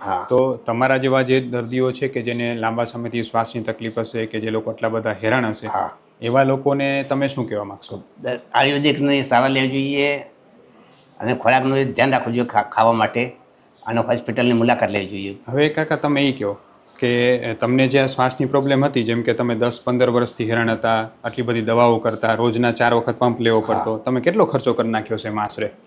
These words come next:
Speaker 1: ઘણો, ચાલીસ પચાસ હજાર રૂપિયા ઉપર થઈ ગયો છે.
Speaker 2: બરાબર છે. અને આપણી એક વખતની દવાથી જ તમને મટી ગયું?
Speaker 1: મટી ગયું, મટી ગયું.
Speaker 2: બરાબર છે. અને, અ, જે તમે દવા લીધી જ, અત્યારે જે તમે તમારો અનુભવ કહો છો, લોકો આયુર્વેદ
Speaker 1: હા.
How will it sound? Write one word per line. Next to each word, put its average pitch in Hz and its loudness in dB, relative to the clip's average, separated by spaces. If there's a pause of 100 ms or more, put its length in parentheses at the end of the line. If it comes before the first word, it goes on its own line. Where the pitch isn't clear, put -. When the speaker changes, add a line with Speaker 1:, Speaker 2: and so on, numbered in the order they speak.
Speaker 1:
ઘણો, 113 0 (300)
ચાલીસ 117 0
પચાસ 110 -2
હજાર 104 -2
રૂપિયા 101 -8
ઉપર 90 -12
થઈ - -20
ગયો - -18
છે. 117 -12
Speaker 2:
બરાબર 104 2
છે. 107 -12
અને 120 -6
આપણી 139 2
એક 139 2
વખતની 139 0
દવાથી 139 2
જ 135 -12
તમને 131 2
મટી 117 0
ગયું? 98 -6
Speaker 1:
મટી 110 -2
ગયું, - -12
મટી - -16
ગયું. - -20
Speaker 2:
બરાબર 104 0
છે. - -10 (360)
અને, 123 0
અ, 113 0
જે 120 2
તમે 143 2
દવા 139 4
લીધી 127 2
જ, 110 -6
અત્યારે 123 0
જે 127 2
તમે 127 0
તમારો 123 0
અનુભવ 127 4
કહો 135 4
છો, 123 0
લોકો 110 2
આયુર્વેદ 127 2
Speaker 1:
હા. 127 -10